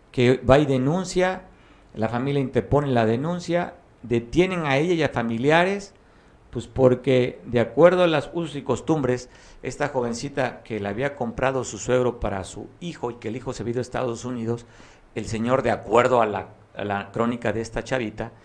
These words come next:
que su suegro intentó violarla en repetidas ocasiones. El suegro está detenido, como usted lo sabe, pero esta joven intentó regresar a su comunidad y bueno, lo que encontró, le dijeron: "Oye, ¿sabes qué?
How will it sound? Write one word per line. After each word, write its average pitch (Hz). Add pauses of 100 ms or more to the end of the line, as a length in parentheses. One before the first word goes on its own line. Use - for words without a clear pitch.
(280)
que 101
su 110
suegro 120
intentó 107
violarla 110
en 98
repetidas 101
ocasiones. 123 (600)
El 131
suegro 190
está 170
detenido, 151
como 98
usted 107
lo 113
sabe, 147 (800)
pero 160
esta 190
joven 143 (160)
intentó 127
regresar 131
a 123
su 120
comunidad 113 (760)
y 131
bueno, 143
lo 123
que 123
encontró, 123 (420)
le 117
dijeron: 147
"Oye, 151
¿sabes 135
qué? 147